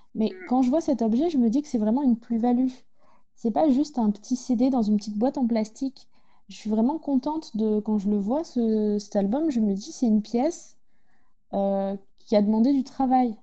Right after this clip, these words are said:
Speaker 1: C'est pas juste un C D avec, euh, juste une petite pochette comme ça glissée, euh... Non, non, là, c'est vrai que j'ai un vrai objet de collection.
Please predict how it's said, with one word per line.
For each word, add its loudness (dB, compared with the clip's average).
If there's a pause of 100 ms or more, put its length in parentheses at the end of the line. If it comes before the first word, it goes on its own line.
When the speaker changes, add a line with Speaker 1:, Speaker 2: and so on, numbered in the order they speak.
(220)
Speaker 1:
C'est -12
pas 4
juste 0
un 0
C -6
D 0
avec, -2
euh, -4
juste -8
une 0
petite -10
pochette -6
comme -8
ça -4
glissée, -2
euh... -8 (840)
Non, 2
non, 2
là, 0
c'est -8
vrai 0
que -4 (220)
j'ai -6
un -4
vrai 0
objet -2
de -12
collection. -4